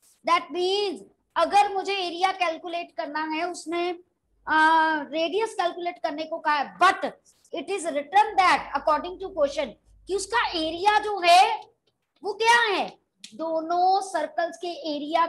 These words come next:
के sum के equal है। तो अब बेटा मैं formula लगाऊंगी क्योंकि मुझे radius calculate करना है। Area का formula क्या होता है? पाई आर स्क्वायर। तो that means पाई आर square। Okay,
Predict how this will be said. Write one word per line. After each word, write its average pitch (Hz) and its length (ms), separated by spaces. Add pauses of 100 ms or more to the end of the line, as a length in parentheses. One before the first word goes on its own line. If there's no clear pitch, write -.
के 349 140 (560)
sum 359 500
के 381 80 (140)
equal - 380
है। 185 80 (460)
तो 339 60
अब 349 300
बेटा 403 260
मैं 415 160 (120)
formula 339 440
लगाऊंगी 339 540
क्योंकि 381 240
मुझे 359 300
radius 330 420
calculate 302 540
करना 226 200
है। 180 60 (580)
Area 415 240
का 466 200
formula 440 380
क्या 440 160
होता 427 200
है? 415 100 (640)
पाई 359 300
आर 320 240 (100)
स्क्वायर। 233 320 (420)
तो 359 160
that 320 180 (120)
means 381 340 (160)
पाई 311 680 (500)
आर 466 480
square। 285 420 (840)
Okay, 381 200